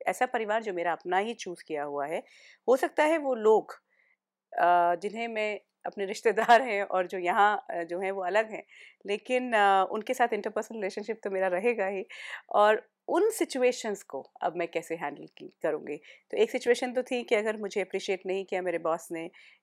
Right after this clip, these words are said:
या कहीं कुछ, अ, जो मैं चाह रहा था कि मुझे appreciation मिलेगा या मेरी achievement होगी, आगे बढ़ूँगा, वो नहीं हो पाया, उसको भी कैसे handle करें।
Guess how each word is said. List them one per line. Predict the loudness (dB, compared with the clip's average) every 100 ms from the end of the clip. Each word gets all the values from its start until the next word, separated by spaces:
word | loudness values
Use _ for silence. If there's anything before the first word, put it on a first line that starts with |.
| -6
या | -2 0 0 -2 _ _ _ -16
कहीं | -6 -4 -4
कुछ, | -8 -8 -4 -2
अ, | 0 0 0 -2 -4 _ _ _
जो | -4 -2
मैं | 0
चाह | 0 2
रहा | 4 2
था | 0
कि | -4
मुझे | -4 -4
appreciation | -4 -8 -6 -6 -6 -8 -4 -2
मिलेगा | 0 -2 -2 -6 -10 _ _ -2
या | 2
मेरी | 2
achievement | 2 0 2 0 0
होगी, | -8 -10 -12 -2
आगे | 0 2
बढ़ूँगा, | -2 -4 -6
वो | -14 _ -4
नहीं | 0 0
हो | -2
पाया, | -6 -12 -14 -20
उसको | -10 -8
भी | -8
कैसे | -8 -10 -10
handle | -14 -16
करें। | -20 -20